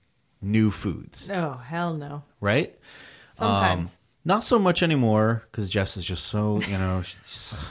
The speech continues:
Speaker 1: stuck.
Speaker 2: I'm not.
Speaker 1: She does not like trying new foods.
Speaker 2: Nope.
Speaker 1: But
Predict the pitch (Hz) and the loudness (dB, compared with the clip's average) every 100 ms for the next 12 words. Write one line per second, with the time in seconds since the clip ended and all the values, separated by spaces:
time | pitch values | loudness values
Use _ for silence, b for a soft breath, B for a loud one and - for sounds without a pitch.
0 | - - 180 262 233 214 220 208 214 214 | -12 -10 4 8 8 6 2 2 4 4
1 | 180 - 185 - - 92 82 82 95 107 | 2 -2 -10 -6 -4 -4 -6 0 2 2
2 | 104 101 113 101 101 98 90 87 85 85 | 2 0 0 0 2 0 -2 -4 -2 -4
3 | 85 185 202 - b b b b 113 131 | -4 -2 -4 -4 b b b b 2 2
4 | 120 - | 2 -4